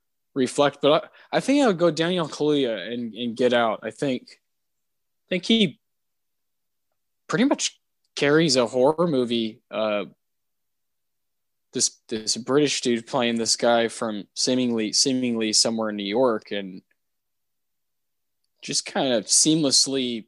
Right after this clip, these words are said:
allows this, the movie Get Out to move like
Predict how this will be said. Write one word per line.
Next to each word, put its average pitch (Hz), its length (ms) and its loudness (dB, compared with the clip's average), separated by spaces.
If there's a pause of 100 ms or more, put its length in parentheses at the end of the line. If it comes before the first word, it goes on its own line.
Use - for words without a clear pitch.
(1400)
allows 139 380 -2
this, 123 220 -2 (280)
the 135 100 -4
movie 123 280 -4
Get 113 180 -6
Out 110 240 -4
to 131 100 -8
move 117 680 -4 (840)
like 110 680 -2